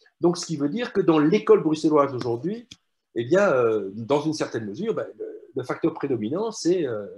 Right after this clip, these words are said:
les musulmans qui sont plus nombreux que ceux, euh, qui se déclarent, euh, catholiques, euh, qu'ils soient, euh, comment dire, euh, pratiquants ou qu'ils ne sont pas. Et donc, on comprend d'autant plus, d'autant mieux,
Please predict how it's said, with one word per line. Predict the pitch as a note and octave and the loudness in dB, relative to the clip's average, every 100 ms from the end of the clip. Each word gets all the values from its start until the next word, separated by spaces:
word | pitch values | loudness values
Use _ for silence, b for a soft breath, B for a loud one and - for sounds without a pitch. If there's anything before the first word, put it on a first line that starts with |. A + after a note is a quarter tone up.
| G2+ G#2 - - | -20 -20 -20 -10
les | C#3 | -6
musulmans | C#3 A2 A#2+ G#3 | -6 -4 -4 -4
qui | F3 | -6
sont | D3+ | -12
plus | C3 D#3+ | -10 -6
nombreux | C3 A2+ E3+ G3 | -6 0 0 0
que | A2+ | -8
ceux, | - D3 E3+ B B B B - | -6 -4 -4 B B B B -14
euh, | A2 | -12
qui | A#2+ | -10
se | A#2 | -8
déclarent, | A2+ G#2+ B2+ C3 C3 G#2+ | -8 -6 -4 -2 -2 -4
euh, | G2 F#2+ | -6 -6
catholiques, | - G#2+ G#2+ G#2+ C#3+ D#3 D3+ G#2+ | -10 -10 -10 -6 -4 -4 -6 -8
euh, | G2+ G2 F#2+ F#2+ F#2+ F2+ | -6 -8 -10 -10 -12 -14
qu'ils | - G#2 | -16 -18
soient, | - C#3 C3+ A2+ F2+ | -6 -2 -2 -4 -8
euh, | E2+ F2 _ | -12 -20 _
comment | B2 A2 | -12 -10
dire, | G#2 A#2 A2+ | -10 -10 -10
euh, | F#2+ F#2 F2 - _ _ _ _ _ - - | -10 -10 -14 -20 _ _ _ _ _ -20 -12
pratiquants | - B2+ C3+ E3 F3+ F#3+ B B B | -10 -10 -6 -2 -2 -4 B B B
ou | D#3+ | -8
qu'ils | D3+ E3 | -6 -2
ne | D#3+ | -2
sont | - C#3+ | -2 -2
pas. | C3+ A#2 | -2 2
Et | |
donc, | F3+ F#3 | 2 2
on | F#3 | -2
comprend | G3 G3+ - F3+ | -2 -2 2 2
d'autant | F3+ E3+ D3+ D3 - | 2 2 0 -2 -12
plus, | F#3+ B3 A3 - | -12 -10 -12 -2
d'autant | D3+ D3+ C#3 | 0 0 -2
mieux, | D3 F#3 A3+ F#3 | 0 -2 -2 -8